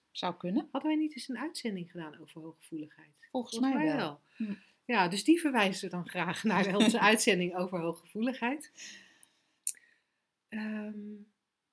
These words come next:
Speaker 2: maar er is, er is dus een,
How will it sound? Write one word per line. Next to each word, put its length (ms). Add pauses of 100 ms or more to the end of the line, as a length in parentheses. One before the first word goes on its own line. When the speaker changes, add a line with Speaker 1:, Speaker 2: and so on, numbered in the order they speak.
(1300)
Speaker 2:
maar 140
er 140
is, 400
er 120
is 240
dus 300
een, 360